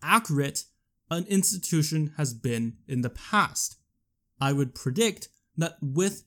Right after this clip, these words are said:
this function available, there would be two things that happen. One is that several institutions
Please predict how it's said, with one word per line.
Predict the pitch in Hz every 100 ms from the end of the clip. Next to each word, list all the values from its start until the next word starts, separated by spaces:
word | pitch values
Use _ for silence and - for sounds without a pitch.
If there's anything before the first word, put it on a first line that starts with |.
| _
this | 139 165 156 - -
function | - 139 131 139 135 _
available, | 135 123 185 190 127 - - _ _
there | 143
would | 139
be | 127 120
two | - 143
things | 135 139 123
that | 120 -
happen. | - 160 156 - 151 _ _ _ _ _ _ _ _ _
One | 147 180 202 202 - _ 160
is | 151
that | 175 175 - _ _ -
several | - 196 196 208 202
institutions | 151 151 160 - 190 180 202 196 180